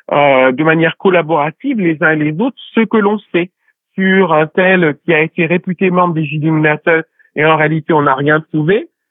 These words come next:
et au contraire des membres dont on ignorait, euh, l'appartenance à l'ordre qu'on a pu, euh, documenter. Donc c'est vraiment une,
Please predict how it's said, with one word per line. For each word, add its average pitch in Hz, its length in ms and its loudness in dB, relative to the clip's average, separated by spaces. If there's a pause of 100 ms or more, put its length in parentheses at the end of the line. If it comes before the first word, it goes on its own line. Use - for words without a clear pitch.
et 147 120 -2
au 160 120 0
contraire 170 680 -2
des 151 160 0
membres 160 560 2
dont 143 240 0
on 143 120 0
ignorait, 165 720 2
euh, 123 160 -2 (280)
l'appartenance 143 720 -2
à 120 100 2
l'ordre 202 380 0 (280)
qu'on 156 200 -2
a 147 100 0
pu, 220 380 -2
euh, 147 80 2
documenter. 170 720 -2
Donc 151 240 -2
c'est 170 100 0
vraiment 214 400 0
une, 160 160 -2